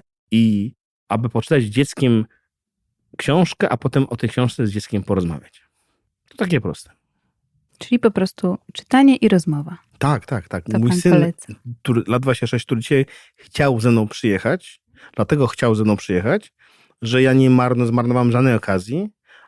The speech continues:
Speaker 1: aby gadać z nim, gdy był małym dzieckiem. I on
Speaker 2: Okej.
Speaker 1: dlatego cały czas lubi ze mną rozmawiać i lubi ze mną przebywać. I oczywiście te nasze rozmowy są zupełnie inne, niż były kiedyś, ale też nie,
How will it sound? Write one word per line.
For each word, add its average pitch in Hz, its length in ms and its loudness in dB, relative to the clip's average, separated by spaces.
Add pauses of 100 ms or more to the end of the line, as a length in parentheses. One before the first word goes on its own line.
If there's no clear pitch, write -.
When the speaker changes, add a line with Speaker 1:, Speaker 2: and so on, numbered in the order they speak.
(120)
Speaker 1:
aby 107 220 0
gadać 131 340 2
z 107 60 -6
nim, 113 180 4
gdy 101 120 -8
był 98 120 -2
małym 92 240 -4
dzieckiem. - 340 -16 (560)
I 107 40 -2
on 110 80 2
Speaker 2:
Okej. 107 100 2
Speaker 1:
dlatego 127 280 2
cały 117 180 0
czas - 240 -4
lubi 104 160 -4
ze 104 100 -2
mną 95 280 0
rozmawiać 110 460 -2
i 110 40 -10
lubi 110 200 -2
ze 107 60 -4
mną 101 100 0
przebywać. 101 600 -4 (760)
I 107 500 -2
oczywiście 131 460 -2
te 123 100 -4
nasze 123 180 -2
rozmowy 120 220 0
są - 120 -6
zupełnie 120 320 0
inne, 113 160 2
niż 104 120 -2
były 104 180 -4
kiedyś, 101 560 -4 (840)
ale 120 280 2
też - 220 -4
nie, 127 200 2